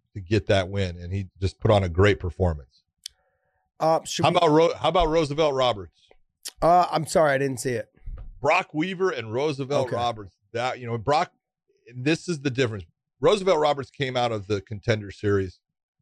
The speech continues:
Speaker 1: and had his first loss, and we talked about it. And I said, you know, super athletic, very f-, super fast, man. He,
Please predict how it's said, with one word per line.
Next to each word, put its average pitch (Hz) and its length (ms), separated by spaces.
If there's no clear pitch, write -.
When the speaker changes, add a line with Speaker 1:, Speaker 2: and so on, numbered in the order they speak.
Speaker 1:
and 107 120
had 120 160
his 113 140
first 143 360
loss, 113 400
and 107 100
we 107 120
talked 113 300
about 95 200
it. 87 180
And 107 100
I 110 60
said, 107 400
you 120 80
know, 98 240
super - 540
athletic, 123 440
very 139 360
f-, - 120
super - 720
fast, 104 480
man. 110 220
He, 196 340